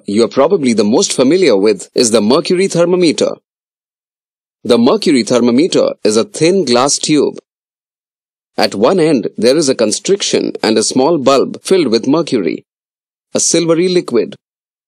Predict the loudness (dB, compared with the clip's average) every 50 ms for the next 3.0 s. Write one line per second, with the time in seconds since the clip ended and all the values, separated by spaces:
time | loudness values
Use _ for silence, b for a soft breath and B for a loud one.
0 | _ _ _ _ _ _ _ -6 -2 0 0 2 2 2 0 0 0 0 0 0
1 | 0 0 2 0 0 0 0 -2 -2 -2 -2 -2 0 0 0 2 2 0 0 0
2 | 0 2 2 0 0 0 -2 -2 -2 -2 0 0 2 0 0 0 0 -2 -2